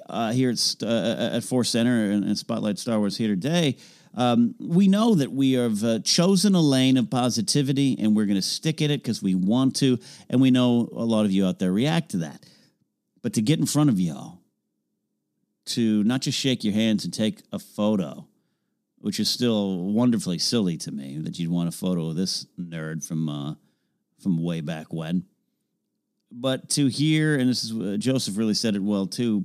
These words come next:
uh, previously, that, you know, to hear specific things about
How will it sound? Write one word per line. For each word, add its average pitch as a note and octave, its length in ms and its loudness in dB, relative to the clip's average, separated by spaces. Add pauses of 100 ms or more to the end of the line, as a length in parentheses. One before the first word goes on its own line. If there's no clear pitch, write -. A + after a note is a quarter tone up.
(120)
uh, E2 180 -10
previously, A2 480 -4
that, F#2 120 -4
you G#2 100 -4
know, G2 60 -2
to A2+ 120 -6
hear B2+ 100 -2
specific - 680 -6
things G2 720 0 (580)
about F2+ 400 -2